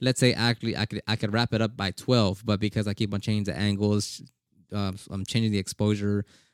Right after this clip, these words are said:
um, you know, kinda double checking what, what shots I have and, and what I,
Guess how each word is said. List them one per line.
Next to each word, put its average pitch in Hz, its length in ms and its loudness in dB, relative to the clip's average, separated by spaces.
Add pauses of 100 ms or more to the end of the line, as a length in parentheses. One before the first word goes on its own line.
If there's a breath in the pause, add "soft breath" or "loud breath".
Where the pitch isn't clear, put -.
(120 soft breath)
um, 101 360 0
you 123 120 -2
know, 110 60 -2
kinda 131 160 0
double 113 200 0
checking 110 340 -2
what, 104 180 4
what 107 120 2
shots 107 260 0
I 104 80 0
have 104 260 2
and, 90 80 -4
and 98 180 -2
what 104 160 2
I, 85 160 -4